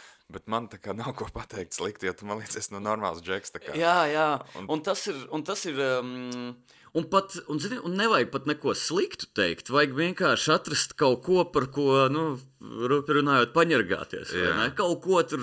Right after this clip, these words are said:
Speaker 2: brilles, vai tur
Speaker 1: Jā, jā,
Speaker 2: mati,
Speaker 1: jā,
Speaker 2: vai
Speaker 1: jā.
Speaker 2: tur vēl kaut kas. Un, uh, un tas jādara uz sitienu un uzreiz, un citreiz tādām lietām vajag, zini, desmit dienas pasēdi un pēkšņi, ā!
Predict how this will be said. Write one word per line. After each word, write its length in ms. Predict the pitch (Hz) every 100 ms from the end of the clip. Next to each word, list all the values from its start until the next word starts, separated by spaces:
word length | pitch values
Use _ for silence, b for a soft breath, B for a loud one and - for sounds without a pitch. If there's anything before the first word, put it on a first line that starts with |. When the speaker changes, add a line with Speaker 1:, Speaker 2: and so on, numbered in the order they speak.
| 117
Speaker 2:
brilles, 640 | 123 147 165 165 143 -
vai 160 | 131 117
tur 80 | 101
Speaker 1:
Jā, 140 | 90
jā, 20 |
Speaker 2:
mati, 300 | 151 160 80
Speaker 1:
jā, 60 | 135
Speaker 2:
vai 140 | 147 139
Speaker 1:
jā. 80 | 156
Speaker 2:
tur 160 | 131
vēl 240 | 135 143 147
kaut 300 | 127 110 -
kas. 140 | - - b _ _ _ _ _
Un, 480 | - 131 127 123 123
uh, 320 | 120 117 117 113 B B 135
un 80 |
tas 140 | 139 135
jādara 400 | 180 147 131 113
uz 140 | 110 -
sitienu 600 | - 160 127 92 90 92
un 120 | 95 92 92 92 -
uzreiz, 680 | 95 95 110 113 113 113 98
un 160 | 98 - B B B
citreiz 340 | 151 139 131 -
tādām 380 | 131 113 110 113
lietām 400 | 131 131 101 101
vajag, 280 | 110 104 92
zini, 220 | 110 110
desmit 420 | 95 120 127 110 92
dienas 280 | 123 104 -
pasēdi 400 | 139 - 113 101
un 80 | 98
pēkšņi, 300 | 113 104 -
ā! 300 | 180 160